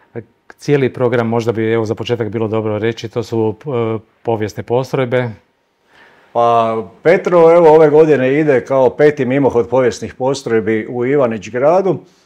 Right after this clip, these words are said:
Speaker 2: I ove godine nam Petrovo pada točno na sam blagdan Svetog Petra Apostola, dvadeset devetog šestog, u subotu. Tako da smo opet u zajedništvu sa gradom Ivanić gradom, turističkom zajednicom, župom Svetog Petra Apostola i našim,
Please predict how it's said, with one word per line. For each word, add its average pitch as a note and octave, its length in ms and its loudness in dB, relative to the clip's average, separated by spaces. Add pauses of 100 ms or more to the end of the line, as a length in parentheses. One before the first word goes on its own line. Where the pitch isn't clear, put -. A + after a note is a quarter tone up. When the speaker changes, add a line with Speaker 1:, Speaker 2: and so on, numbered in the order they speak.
(240)
Speaker 2:
I D3 100 0
ove D#3+ 160 8
godine D#3+ 360 6
nam C3+ 160 2
Petrovo D3 400 4
pada D3+ 300 4
točno C3+ 480 -2
na B2 340 2
sam A#2+ 380 0
blagdan A#2 440 2
Svetog A2+ 420 -4
Petra A#2+ 320 0
Apostola, C3 460 -2
dvadeset G#2+ 220 -2
devetog A#2 440 0 (500)
šestog, F3 640 -2 (600)
u B2+ 120 -10
subotu. F#3 720 0 (800)
Tako E3 320 2
da D3 160 4
smo D3 220 0
opet D#3 300 2
u C3 80 -4
zajedništvu C3 720 2
sa C#3 260 -2
gradom B2+ 440 0
Ivanić D#3 380 0
gradom, C#3+ 340 2
turističkom C3 580 -4
zajednicom, C3+ 580 2
župom C#3 440 2
Svetog C3 440 -2
Petra B2+ 420 2
Apostola D3 800 0
i E3+ 160 2
našim, D3 720 0